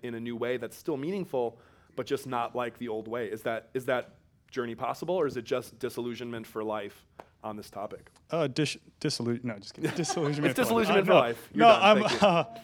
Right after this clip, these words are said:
Speaker 2: <laughs> yeah, I think, I think it's an, yeah, challenging and important question. I think it's, it's okay to, you know, be upset, be mad, you know, talk about it, get, get some of those emotions out. But also,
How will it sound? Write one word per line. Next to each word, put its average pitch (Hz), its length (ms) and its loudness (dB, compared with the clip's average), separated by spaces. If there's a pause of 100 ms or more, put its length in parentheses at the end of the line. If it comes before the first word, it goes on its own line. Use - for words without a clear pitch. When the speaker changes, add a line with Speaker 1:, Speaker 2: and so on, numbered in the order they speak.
(100)
Speaker 2:
<laughs> - 320 -18
yeah, 170 340 0
I 175 80 2
think, 214 520 -4 (200)
I 156 80 4
think 202 240 -2 (320)
it's 143 180 -4
an, 135 280 -4
yeah, 139 220 -2
challenging 151 540 0
and 117 120 -2
important 117 360 -4
question. 151 340 -2
I 135 60 -2
think 139 300 -4
it's, - 280 -8
it's 180 140 -10
okay 151 300 -4
to, 151 200 -4
you 160 100 -4
know, 127 100 -2
be 123 160 -8
upset, 117 360 -4
be 139 100 -6
mad, 113 420 -4
you 135 100 -6
know, 117 160 -4 (140)
talk 139 300 -8
about 127 220 -6
it, 120 80 -6
get, 139 240 -8
get 139 140 -8
some 160 180 -6
of 131 40 -6
those 117 160 -4
emotions 120 400 -8
out. 175 180 -4
But 170 120 -4
also, 175 340 -4